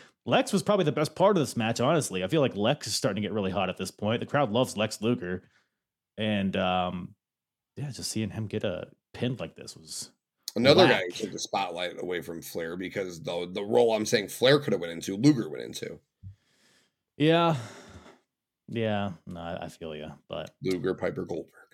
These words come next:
Speaker 2: No Flair.
Speaker 1: No Flair. Well, we got the Outsiders winning here, which, again, this is the N W O show at this point, so it makes sense. But, um,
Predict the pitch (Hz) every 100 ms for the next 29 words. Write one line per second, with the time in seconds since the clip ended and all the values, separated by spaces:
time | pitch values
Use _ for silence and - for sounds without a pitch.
0 | _ _ _ _ _ - - _ _ _
1 | _ _ _ _ - 90 - - - 104
2 | - _ - - 98 92 - _ _ _
3 | _ 151 160 107 98 110 92 87 90 101
4 | 92 87 98 95 98 98 92 - 151 127
5 | 123 117 - _ _ - 135 127 143 151
6 | 156 143 135 131 127 139 123 123 - 120
7 | 120 110 110 107 107 - 104 95 - -
8 | - _ _ _ _ _ _ _ - 92
9 | 85 - 85 76 73